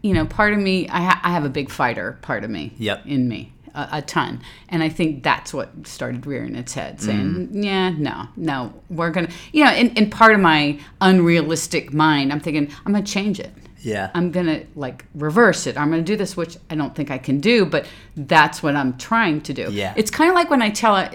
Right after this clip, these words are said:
Speaker 1: people, when you go work out in the gym, a-, at least for me, when I go to the gym, my mindset is, "I am lifting as much as, I'm busting my ass, I'm lifting as much as I can, blah, blah, blah."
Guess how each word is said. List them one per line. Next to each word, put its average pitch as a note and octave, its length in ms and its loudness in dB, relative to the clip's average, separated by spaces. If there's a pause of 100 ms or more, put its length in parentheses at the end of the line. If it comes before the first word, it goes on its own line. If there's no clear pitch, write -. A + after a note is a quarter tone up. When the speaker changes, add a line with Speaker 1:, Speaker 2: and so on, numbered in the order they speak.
(100)
Speaker 1:
people, F3 540 -2 (380)
when F#3+ 200 4
you F#3 80 2
go B3+ 240 2
work D4+ 200 -2
out G3 120 4
in D3 60 -4
the E3+ 80 0
gym, C#3+ 520 -4 (440)
a-, F3+ 180 -4
at G#3+ 120 2
least C#4+ 260 0
for G3 80 -2
me, F3 160 4
when E3 160 2
I C4+ 120 6
go C4 160 2
to G#3+ 80 0
the D#3+ 120 -4
gym, C#3 340 -2 (160)
my A3+ 640 4 (100)
mindset F3 600 2
is, C#3 340 -6 (100)
"I D3+ 220 -2
am B2+ 440 -4
lifting D3 380 -4
as B2 140 -6
much F3 180 -2
as, F#3 120 0
I'm C#3 180 0
busting E3+ 400 0
my D3+ 120 0
ass, F3+ 200 0
I'm C#3 140 0
lifting D3+ 260 -2
as C3+ 140 -6
much D3+ 180 -2
as C#3+ 100 -10
I A#2 60 -6
can, F#3+ 380 -2
blah, C3 240 -4
blah, C3+ 100 -6
blah." F#3 240 -2